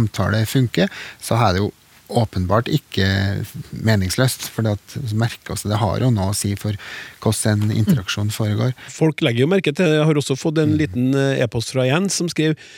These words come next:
Speaker 2: «Hei, jeg har noen trøndere i mitt arbeidskollegium som benytter et,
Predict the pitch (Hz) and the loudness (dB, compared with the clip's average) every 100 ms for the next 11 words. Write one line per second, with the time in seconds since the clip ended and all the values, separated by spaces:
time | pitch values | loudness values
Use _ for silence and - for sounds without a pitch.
0 | - 190 220 202 196 185 170 175 127 110 | -2 2 4 4 4 2 2 2 2 2
1 | 127 143 151 _ - 143 131 104 - 110 | 2 2 0 _ 0 2 2 0 -2 -2
2 | 101 123 180 - 151 156 - 110 131 - | 2 2 0 0 0 0 0 0 0 -2